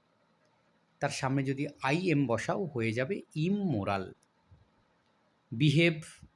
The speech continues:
সামনে যদি এমআইএস বসাও, তাহলে হয়ে যাবে মিসবিহেভ বা খা-, খারাপ ব্যবহার। লিস্ট,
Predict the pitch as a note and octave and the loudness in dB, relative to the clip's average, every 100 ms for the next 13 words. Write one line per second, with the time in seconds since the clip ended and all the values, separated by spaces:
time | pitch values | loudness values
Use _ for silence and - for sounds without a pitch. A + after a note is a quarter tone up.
0 | _ _ _ _ _ _ _ - - C3+ | _ _ _ _ _ _ _ -8 0 2
1 | C#3 C3+ C#3+ D#3 D#3 F3 G3 - - C3+ | 4 2 0 -2 2 2 2 -2 0 0
2 | D3 - D3 D#3 - A2 G#2+ E3+ A#3 C#3+ | 0 0 -2 -2 -4 -6 -4 -4 -4 -4
3 | A#2+ A#2+ D#3+ F3+ C3+ F3+ - - A2 A2 | -2 -2 -2 0 0 0 -2 -6 -2 -2
4 | - - _ _ _ _ _ _ _ _ | -2 -8 _ _ _ _ _ _ _ _
5 | - - F3+ E3 D#3 D#3 D3 B2+ G2+ F#2+ | -6 -4 0 2 2 0 0 0 -2 -6
6 | G2+ - _ _ _ _ _ - D3 G3+ | -10 -18 _ _ _ _ _ -2 2 4
7 | G#3 - - | 2 -6 -10